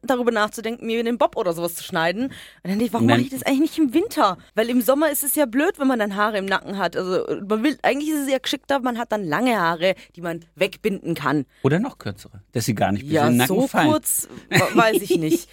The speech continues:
Speaker 1: Auf dem Trichter bin ich noch nicht.
Speaker 2: Die, äh, gu-, guck mal, was ich dir hier für neue Möglichkeiten gedanklich eröffne.
Speaker 1: <laughs> Dankeschön.
Speaker 2: Ja, aber die muss ja nicht immer die, so, so ganz kurz und so
Speaker 1: Ja, klar.
Speaker 2: Ah, ja, es, das gibt's ja auch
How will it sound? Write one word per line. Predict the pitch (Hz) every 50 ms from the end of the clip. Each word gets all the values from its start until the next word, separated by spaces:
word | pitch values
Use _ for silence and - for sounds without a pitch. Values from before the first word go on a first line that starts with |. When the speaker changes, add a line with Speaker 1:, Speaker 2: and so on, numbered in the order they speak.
| - - - - - _
Speaker 1:
Auf | - 156 -
dem | - 226 226 240
Trichter | - 269 240 - 262 226
bin | 190 226 226
ich | 226 202
noch | 220 196 185 185
nicht. | 175 165 156 - - - - - 240
Speaker 2:
Die, | 262 277 -
äh, | - 156 151 - - -
gu-, | - 226 - 330 -
guck | - 285 294
mal, | 226 214 359
was | 175 165 -
ich | - - -
dir | 202 190
hier | 160 170 170
für | 160 - 156
neue | 135 139 139 139 135
Möglichkeiten | 123 117 98 - - 101 - - - 98 95 - 110
gedanklich | 110 110 202 196 226 208 - 202 -
eröffne. | 185 - - - - - 262 - - 370 403 - -
Speaker 1:
<laughs> | 453 453 - -
Dankeschön. | 349 302 339 339 330 339 - 277 233 220 226 196 - - _ - - - 392 339 - -
Speaker 2:
Ja, | - -
aber | 156 175 170
die | 160 160
muss | 170 175 190 190 -
ja | 220 208 196
nicht | 196 196 180 - - -
immer | 185 190 214 220 208 - _ _ _ _ _ _ _ - - _ _ _ _ _ _ -
die, | 131 -
so, | - 143 139 - _ _ -
so | 147 143 156 143 - -
ganz | 156 151 165 185 180 - - -
kurz | - - 160 156 151 - -
und | - - 151 151 143
so | 135 151 147 143 143 131 - _ _ _
Speaker 1:
Ja, | - 135 123 117 110 -
klar. | - - 143 127 127 135 120 -
Speaker 2:
Ah, |
ja, | - 107 113 135 -
es, | 135 139 135 - _ -
das | 165 156 - -
gibt's | 190 185 180 - -
ja | 180 147
auch | - -